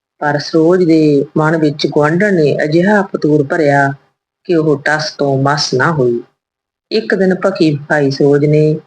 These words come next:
ਆਪਣੇ ਬੱਚਿਆਂ ਨੂੰ ਚੁੱਕਿਆ ਤੇ ਬੱਸ ਚੜ੍ਹ ਕੇ ਮਾਂ-ਬਾਪ ਕੋਲ ਬਰਨਾਲੇ ਪਹੁੰਚ ਗਈ। ਝਗੜਾ ਕਾਫੀ ਵੱਧ ਗਿਆ। ਦੋਵੇਂ ਆਪਣੇ ਆਪ ਨੂੰ ਸੱਚੇ ਮੰਨ ਕੇ ਅੜੇ ਰਹੇ।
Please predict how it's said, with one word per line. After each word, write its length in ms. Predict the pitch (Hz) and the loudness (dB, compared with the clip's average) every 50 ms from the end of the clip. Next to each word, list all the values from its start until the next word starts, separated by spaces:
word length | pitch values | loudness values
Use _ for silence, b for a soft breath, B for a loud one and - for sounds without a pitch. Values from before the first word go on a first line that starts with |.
| _ _ _ | _ _ _
ਆਪਣੇ 340 | 151 156 156 156 160 147 139 | -6 -6 -4 -4 -2 -2 0
ਬੱਚਿਆਂ 380 | 139 143 147 147 - - 165 160 | 0 -2 -2 -2 -2 -2 0 0
ਨੂੰ 140 | 151 147 135 | 0 -2 0
ਚੁੱਕਿਆ 520 | 147 143 135 135 - 143 135 127 127 127 135 - _ _ _ _ _ _ _ _ - | -2 -2 -4 0 0 0 2 2 0 -2 -6 -10 _ _ _ _ _ _ _ _ -4
ਤੇ 100 | 175 156 | -2 -2
ਬੱਸ 220 | 143 147 147 151 151 - | 0 0 -2 -2 -4 -4
ਚੜ੍ਹ 160 | - 156 147 | -4 -4 -4
ਕੇ 380 | 160 160 - 151 143 135 127 120 - _ _ _ _ _ _ - | -4 -2 0 0 2 2 0 -2 -4 _ _ _ _ _ _ -6
ਮਾਂ-ਬਾਪ 560 | 160 160 165 180 185 175 165 147 139 135 131 135 - | -2 -2 0 0 0 0 0 0 0 -2 -4 -4 -2
ਕੋਲ 320 | - 139 139 143 143 139 139 _ _ _ _ _ _ | 0 2 2 2 0 -2 -6 _ _ _ _ _ _
ਬਰਨਾਲੇ 480 | 147 156 147 156 160 160 170 185 190 180 | -6 -4 -2 0 0 0 0 0 -2 -2
ਪਹੁੰਚ 300 | 156 135 135 135 135 135 | -2 -2 -2 0 0 0
ਗਈ। 260 | 131 127 120 113 120 - _ _ _ _ _ _ _ _ _ _ _ - | 0 0 0 0 -2 -6 _ _ _ _ _ _ _ _ _ _ _ -4
ਝਗੜਾ 540 | 180 156 147 139 135 135 135 135 127 131 143 - - - - | -2 0 0 0 0 0 0 0 -2 -4 -6 -10 -12 -10 -4
ਕਾਫੀ 340 | - 175 180 - 208 202 185 | -2 -2 0 2 2 2 2
ਵੱਧ 180 | 147 135 135 156 | 2 0 0 0
ਗਿਆ। 300 | 147 139 127 120 120 - _ _ _ _ _ _ _ _ _ _ _ _ _ 156 | 0 0 0 -2 -4 -8 _ _ _ _ _ _ _ _ _ _ _ _ _ -2
ਦੋਵੇਂ 340 | 180 180 190 202 208 202 180 | 0 0 2 2 2 2 2
ਆਪਣੇ 360 | 160 156 - - 156 151 147 | 0 -2 -4 -4 -2 0 2
ਆਪ 200 | 143 139 143 139 147 | 2 2 0 0 0
ਨੂੰ 300 | 147 147 147 143 143 147 147 - - _ | 0 0 0 0 0 -2 -4 -8 -14 _
ਸੱਚੇ 340 | - - 190 196 - 233 208 | -8 -8 -8 -2 0 0 0
ਮੰਨ 280 | 180 151 143 143 139 | 2 2 0 0 0
ਕੇ 240 | 139 - 143 139 - - 156 | 0 0 0 0 0 -2 -2
ਅੜੇ 160 | 160 160 139 | 0 0 0
ਰਹੇ। 340 | 131 131 139 127 123 120 | 0 0 0 0 -2 -2